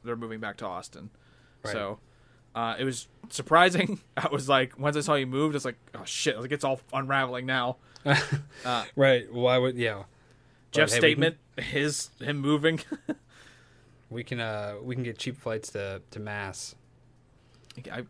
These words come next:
Speaker 1: we went right by there whenever we, uh, went to Maine, like, la-, two years ago almost. But yeah, so that was, those were the two things. They, there was an announcement, but I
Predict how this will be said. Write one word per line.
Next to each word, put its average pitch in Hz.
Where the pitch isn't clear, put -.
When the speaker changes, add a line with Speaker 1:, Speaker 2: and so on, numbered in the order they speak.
Speaker 1:
we 127
went 127
right 127
by 139
there 120
whenever 117
we, 117
uh, 113
went 123
to 123
Maine, 117
like, 104
la-, 113
two -
years 107
ago 113
almost. 117
But 104
yeah, 110
so 120
that 104
was, 113
those 190
were 185
the 165
two 160
things. 143
They, 135
there 147
was 160
an 165
announcement, 170
but 127
I 131